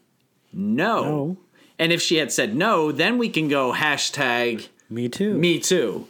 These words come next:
Speaker 1: If God decided to, im-, you know, make her
Speaker 2: Impregnate
Speaker 1: conceive a
Speaker 2: her.
Speaker 1: child despite her saying no. But what we have here in this story is Mary saying,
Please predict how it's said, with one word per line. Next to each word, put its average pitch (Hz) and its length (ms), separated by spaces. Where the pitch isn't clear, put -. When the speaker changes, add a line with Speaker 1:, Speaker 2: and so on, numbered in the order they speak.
Speaker 1:
If - 380
God 135 480
decided 131 540
to, 110 280
im-, 120 220
you 127 120
know, 104 160
make 117 200
her - 80
Speaker 2:
Impregnate 117 140
Speaker 1:
conceive 127 220
a - 20
Speaker 2:
her. 185 60
Speaker 1:
child 117 600
despite 127 440
her 113 220
saying 104 380
no. 139 300
But 143 100
what 170 160
we 220 120
have 220 400
here 127 280
in 123 160
this 117 180
story 127 580
is 120 180
Mary 127 280
saying, 113 540